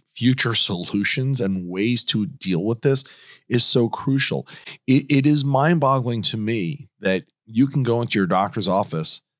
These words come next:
and they ask about just pretty much anything that they would consider health-related, a health-related concern, to evaluate what they need to do next,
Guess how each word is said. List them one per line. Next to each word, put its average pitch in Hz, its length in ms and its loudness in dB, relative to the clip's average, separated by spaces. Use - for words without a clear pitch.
and 95 340 0
they 107 420 -2
ask 101 460 0
about 98 340 0
just - 220 -2
pretty 147 200 2
much 117 180 0
anything 113 640 0
that 92 200 -2
they 117 180 2
would 120 180 0
consider 98 380 0
health-related, 92 840 -2
a 87 60 -4
health-related 104 800 -2
concern, 92 600 -2
to 143 120 4
evaluate 113 680 2
what 104 160 -6
they 113 100 -2
need 113 160 -6
to 101 80 -2
do 95 120 -2
next, 120 460 -4